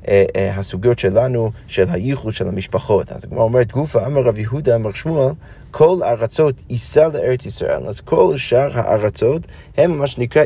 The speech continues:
יישא לאר-, לגבי ארץ ישראל, שביחס לייחוד של ארץ ישראל, אז הם איזשהו ערבוב, אה, ערבוב אחד גדול. ולכן כל מי, והנפקא מינה של הדבר הזה,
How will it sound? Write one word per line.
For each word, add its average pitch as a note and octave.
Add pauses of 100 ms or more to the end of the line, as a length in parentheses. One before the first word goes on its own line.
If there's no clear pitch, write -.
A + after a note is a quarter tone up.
יישא -
לאר-, F#2
לגבי B2
ארץ C3+
ישראל, A2+
שביחס A2
לייחוד A2+
של -
ארץ D#3+
ישראל, F#3+ (340)
אז B2
הם F3+ (100)
איזשהו D3
ערבוב, C#3 (180)
אה, B2
ערבוב C3+
אחד D3
גדול. B2+ (400)
ולכן A#2+
כל F3+
מי, D#3+
והנפקא F#2+
מינה C3+
של -
הדבר -
הזה, E2+